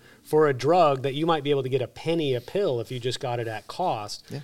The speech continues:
Speaker 1: It's insanity, right? But you've inserted this middleman and the contracts that they've negotiated on your behalf, and
Speaker 2: Mm-hmm.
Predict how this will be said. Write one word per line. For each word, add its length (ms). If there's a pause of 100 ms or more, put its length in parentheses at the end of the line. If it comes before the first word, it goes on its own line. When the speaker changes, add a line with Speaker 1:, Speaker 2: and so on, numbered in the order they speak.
(120)
Speaker 1:
It's 160
insanity, 680
right? 220
But 180
you've 120
inserted 560
this 200
middleman 840 (420)
and 160
the 60
contracts 640
that 120
they've 260
negotiated 720
on 180
your 240
behalf, 580
and 80
Speaker 2:
Mm-hmm. 20